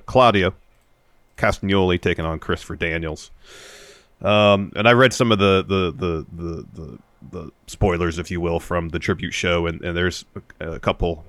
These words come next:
uh, people that come out and drop promos, uh, honoring Jay Briscoe, um, and, uh, you know, if, if they're, uh, uh, taking these matches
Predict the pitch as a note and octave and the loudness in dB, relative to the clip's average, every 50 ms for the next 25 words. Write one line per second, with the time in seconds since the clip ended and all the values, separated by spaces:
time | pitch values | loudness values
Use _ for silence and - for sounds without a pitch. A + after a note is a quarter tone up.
0 | - - F#2 E2 F2 F2 - - - F#2+ - - E2+ E2 E2+ E2 - - F#2 E2+ | -10 -8 -8 -8 -8 -10 -8 -6 -6 -6 -4 -4 -4 -4 -4 -6 -6 -6 -8 -6
1 | F2 E2+ - - F2 E2 - F2+ E2+ D#2+ - - - F#2 E2 E2 D#2+ D#2 D#2+ - | -6 -6 -8 -8 -12 -10 -6 -6 -6 -6 -6 -6 -4 -4 -4 -4 -6 -8 -10 -12
2 | - - _ _ _ _ _ _ _ _ _ _ - - D#2+ D#2+ D#2+ - E2+ E2+ | -16 -20 _ _ _ _ _ _ _ _ _ _ -12 -10 -10 -8 -8 -6 -4 -4
3 | E2 D#2+ D#2 D#2 D#2 D#2 E2 D#2 D2 - D#2+ - - - D#2+ D#2+ D#2 - - - | -4 -4 -6 -6 -6 -6 -6 -4 -2 -2 -2 -4 -4 -8 -6 -6 -8 -10 -14 -20
4 | _ _ - F2 E2 D#2+ D#2 D#2 D#2 D#2 D#2 - _ _ _ _ _ _ _ _ | _ _ -10 -8 -8 -8 -8 -10 -12 -12 -16 -20 _ _ _ _ _ _ _ _
5 | - F#2 D#2 C#2 - - - D2+ C2+ - - - F#2 F2 E2+ E2 - - - F2+ | -18 -16 -16 -16 -18 -18 -18 -18 -18 -16 -12 -8 -6 -4 -4 -4 -6 -8 -6 -6
6 | F2 - - - F2+ E2+ E2+ E2+ D#2+ D#2+ D#2 D2 C2 D#2 D#2+ D#2 D#2+ - - - | -6 -6 -4 -2 0 0 2 2 0 0 -2 -4 -6 -8 -8 -10 -10 -12 -14 -18
7 | _ _ _ - - C2 - - - - _ _ _ _ _ _ _ _ _ _ | _ _ _ -18 -18 -18 -18 -18 -20 -20 _ _ _ _ _ _ _ _ _ _
8 | _ _ _ _ _ - - G#2+ F#2 - F2 E2+ F2 E2 - F2 E2 D#2+ D2 - | _ _ _ _ _ -2 0 0 0 0 -2 -2 -4 -4 -4 -6 -6 -6 -6 -6
9 | - - E2 - - | -8 -10 -10 -12 -14